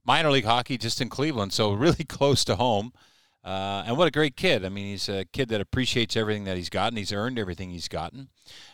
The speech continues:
Uh, you brought up that last year in Buffalo where it looked like he might get the start, but Patrick Laine actually played that game. And I remember seeing Carson after he got the news, and he wanted to know where the bus was, or how, he didn't know what to do. Like, "What do I do now?" Do it,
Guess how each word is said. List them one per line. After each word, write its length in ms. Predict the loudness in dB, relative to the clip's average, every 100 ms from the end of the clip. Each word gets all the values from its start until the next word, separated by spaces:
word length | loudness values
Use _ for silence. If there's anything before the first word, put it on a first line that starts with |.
| -14
Uh, 240 | -8 -8 -8
you 140 | -8
brought 240 | 0 2 4
up 140 | 2
that 180 | -2 -2
last 420 | -2 -2 -2 -4
year 160 | -4 -4
in 80 | -2
Buffalo 460 | -2 0 0 -2
where 200 | -2 -4
it 160 | -6 -8
looked 320 | -6 -8 -4
like 180 | -6 -6
he 120 | -10
might 320 | -2 0 0 -2
get 180 | -6 -4
the 100 | -2
start, 440 | -2 0 -2 -2
but 140 | -8 -4
Patrick 420 | -2 -2 -6 -6
Laine 220 | -6 -4
actually 480 | -4 -4 -6 -8 -10
played 320 | -6 -6 -4
that 180 | -6 -6
game. 300 | -8 -8 -6
And 100 | -4
I 40 |
remember 260 | -4 -4 -4
seeing 240 | -4 -6
Carson 520 | -6 -4 -2 -4 -6 -12 _ _ -20 -20 _ -2
after 460 | 2 2 2 0
he 100 | 2
got 180 | 2 2
the 100 | 2
news, 420 | 0 2 2 0
and 140 | -2 -2
he 40 |
wanted 320 | 0 0 0
to 140 | -4 -4
know 220 | 2 2
where 240 | 4 4
the 80 | 4
bus 340 | 4 4 4 2
was, 420 | 2 4 2 0
or 140 | -2
how, 220 | -2 -4
he 120 | -4 0
didn't 200 | 2 4
know 80 |
what 140 | 2 2
to 60 |
do. 280 | 2 2 4
Like, 220 | 2 -2 -6
"What 220 | -8 -2 4
do 80 |
I 80 | 4
do 180 | 2 -2
now?" 240 | -4 -6
Do 80 | -6
it, 140 | -10